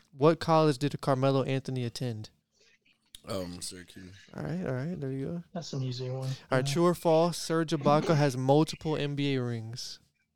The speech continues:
Speaker 2: True.
Speaker 1: It's false.
Speaker 2: And he w-, oh, he only won with the Raptors?
Speaker 1: Yeah, he didn't win with the Bucks. Is that what you're thinking?
Speaker 2: Yeah, I thought he got, he
Speaker 1: He
Speaker 2: didn't
Speaker 1: was
Speaker 2: get
Speaker 1: year,
Speaker 2: his ring?
Speaker 1: he was there the year after.
Speaker 2: Damn.
Speaker 1: Okay, and what number does Pascal Siakam wear?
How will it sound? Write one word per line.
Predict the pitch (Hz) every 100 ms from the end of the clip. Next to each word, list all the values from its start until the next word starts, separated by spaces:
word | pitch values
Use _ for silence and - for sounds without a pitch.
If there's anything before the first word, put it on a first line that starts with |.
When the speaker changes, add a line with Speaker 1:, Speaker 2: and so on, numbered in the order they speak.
| _
Speaker 2:
True. | - 90 95 _ _ _ _ _ _ _ _
Speaker 1:
It's | -
false. | - 123 117 110 - - - - - _ - _ -
Speaker 2:
And | 123
he |
w-, | 131 131 -
oh, | 107 104
he | 98
only | 117 120
won | 117 120
with | 101
the | 90
Raptors? | 92 123 - 135
Speaker 1:
Yeah, | 131
he | 131
didn't | 151 143
win | 156
with | 143
the |
Bucks. | 120 123 - - - - _ -
Is |
that | 135
what | 135
you're | 131
thinking? | 151 165 185
Speaker 2:
Yeah, | 113 123 123 90 98 -
I | 101
thought | -
he | 135
got, | 104 -
he | -
Speaker 1:
He | 131
Speaker 2:
didn't | 165
Speaker 1:
was | 160 156
Speaker 2:
get | 185
Speaker 1:
year, |
Speaker 2:
his | 185
ring? | 156
Speaker 1:
he | 160
was | 170 160
there | 170
the | 143
year | 147 139
after. | 135 143 - 151 143 -
Speaker 2:
Damn. | 202 113 92 - _ _ _ _ _ _ _ _ - -
Speaker 1:
Okay, | 143 147
and | 139 135
what | 156
number | 156 156 160
does | 147 139
Pascal | - 139 135 - 143
Siakam | 135 - 135 127 139 123 117 _ _
wear? | 127 127 113 135